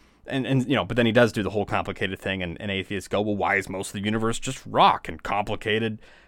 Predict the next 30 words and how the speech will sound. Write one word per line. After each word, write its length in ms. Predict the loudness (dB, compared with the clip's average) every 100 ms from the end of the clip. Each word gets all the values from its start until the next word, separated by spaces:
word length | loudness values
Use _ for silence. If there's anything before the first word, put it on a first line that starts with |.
| -16 -10
stars 600 | -8 0 4 6 6 2
and 100 | 2
planets 380 | 2 2 2
and 100 | 0
galaxies?" 640 | 4 4 4 0 -6 -8 -8
You 80 | -6
know? 180 | -6 -6
<laughs> 520 | -10 -12 -14 -10 -10 -10 -20 -20 -20 -20 -20 -2
But 120 | 6 8
in 80 |
any 140 | 8 6
case, 340 | 2 -2 -4 -18 -20 -6 0
a 80 |
good 100 | 4
answer 480 | 4 4 2 0 0 -2
to 100 | 0
that 120 | 2
argument 440 | 2 0 -6 -6 -8
is, 320 | -4 -4 -4
is 200 | -6 -6
to 100 | -10
say 420 | -4 0 0 -2
with 260 | 0 -2 -2
the 80 |
psalmist 600 | -6 -4 -4 -4 -12 -18 -20 _ _ _ _ _ _ -20 -20 -4
that 220 | -4 0
God 340 | 0 2 0 -2
created 500 | -2 0 2 0 -4
the 60 |
heavens 640 | -4 -2 -2 -2 -6 -10